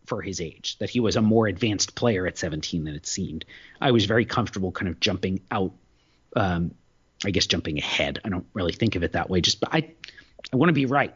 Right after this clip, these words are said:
Ultimately, the goal is to be as accurate as possible with what are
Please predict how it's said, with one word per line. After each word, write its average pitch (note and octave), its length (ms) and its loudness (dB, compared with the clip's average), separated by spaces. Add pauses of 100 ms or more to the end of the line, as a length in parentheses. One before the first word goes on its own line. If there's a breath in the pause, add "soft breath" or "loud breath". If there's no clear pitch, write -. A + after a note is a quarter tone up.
Ultimately, C#3+ 380 2
the A#2+ 80 -4
goal A#2 340 0
is A2+ 120 -6
to - 80 -12
be A2 120 -4
as G2 80 -4
accurate G#2+ 540 -4 (120)
as G#2+ 120 -6
possible G#2+ 520 0
with G2 200 -4
what F#2+ 100 0
are F#2+ 180 -10